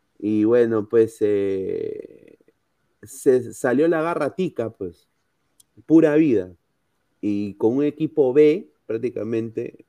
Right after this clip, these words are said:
Co-, Costa Rica le mete dos a Estados Unidos.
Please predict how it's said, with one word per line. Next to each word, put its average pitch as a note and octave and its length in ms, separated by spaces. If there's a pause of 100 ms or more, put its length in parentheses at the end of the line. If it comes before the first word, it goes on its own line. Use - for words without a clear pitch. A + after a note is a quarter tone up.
(200)
Co-, G2+ 120
Costa G#2 360
Rica A2+ 280
le A#2 120
mete G#2+ 280
dos G#2+ 300
a G2+ 60
Estados G2 400
Unidos. F#2+ 440